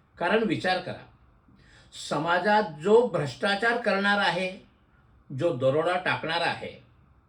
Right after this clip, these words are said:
किंवा जो बलात्कार करणार आहे, तो कोणी परग्रहावरून आलेला नाही, तो कुठल्या तरी कुटुंबाचाच एक घटक आहे, नाही का? म्हणून तो करेल, हा करेल, हे सोडून आपण स्वतःच काहीतरी करूया.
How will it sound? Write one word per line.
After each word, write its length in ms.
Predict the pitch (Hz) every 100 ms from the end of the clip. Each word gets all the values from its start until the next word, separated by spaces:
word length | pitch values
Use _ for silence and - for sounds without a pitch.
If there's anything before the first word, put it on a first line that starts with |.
| _ _ _ -
किंवा 240 | 202 240
जो 220 | 202 190
बलात्कार 520 | 226 165 190 - 247 262
करणार 420 | 247 214 208 185
आहे, 260 | 131 120 - - _ _ _ _ _ _ _ _
तो 140 | 170 165
कोणी 260 | 156 160
परग्रहावरून 840 | 170 170 165 165 170 156 165 170 175
आलेला 360 | 165 170 170 165
नाही, 200 | 175 143 - - _ _ _ _ _ _ _
तो 120 | 247
कुठल्या 400 | 247 170 208 240
तरी 160 | 233 247
कुटुंबाचाच 640 | - 196 220 220 220 254
एक 220 | 220 220
घटक 260 | 185 202 196
आहे, 240 | 143 117 - - _ _ _ -
नाही 240 | 123 160
का? 120 | 240 240 - _ _ _ _ _ _ _ _ 147
म्हणून 460 | 143 160 208 247
तो 320 | - 202 233
करेल, 340 | 240 190 196 233
हा 280 | 160 147 202
करेल, 420 | 185 147 147 208
हे 180 | 170 190
सोडून 520 | - 160 196 151 123 - - _ _ _ _ _ _ _ 123
आपण 280 | 123 143
स्वतःच 480 | 139 143 127 175 175
काहीतरी 380 | 170 143 135 127
करूया. 400 | 123 117 110 92